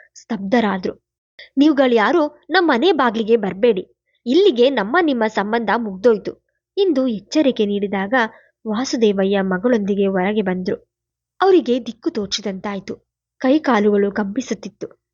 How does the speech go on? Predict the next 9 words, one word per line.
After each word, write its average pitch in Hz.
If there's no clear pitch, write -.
"ನಮ್ಮ 269
ನಿಮ್ಮ 269
ಸಂಬಂಧ 208
ತೊಡೆದು 240
ಹೋದ್ರೂ 240
ಪರವಾಗಿಲ್ಲ. 196
ಇದ್ರಲ್ಲಿ 480
ಚಾರುಲತಾದು 262
ತಪ್ಪಿಲ್ಲ. 202